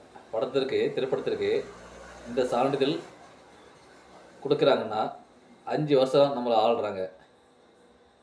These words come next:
அந்த அரசியலமைப்புக்கு என்ன, என்ன, எந்த வித சான்றிதழும் கிடையாது. அந்த ஐந்து வருடங்கள்ல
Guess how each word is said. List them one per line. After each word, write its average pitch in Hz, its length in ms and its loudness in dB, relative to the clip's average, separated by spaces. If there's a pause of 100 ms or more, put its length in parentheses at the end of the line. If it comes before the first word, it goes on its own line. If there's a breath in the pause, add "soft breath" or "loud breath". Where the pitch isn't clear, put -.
(340)
அந்த 123 300 -2 (1000)
அரசியலமைப்புக்கு 123 760 2 (1700)
என்ன, 139 500 4
என்ன, 139 340 6 (360)
எந்த 147 180 4
வித 123 160 6 (920)
சான்றிதழும் 127 420 0
கிடையாது. 98 380 -2 (2000)
அந்த 123 400 -4 (420)
ஐந்து 147 400 2
வருடங்கள்ல 127 540 2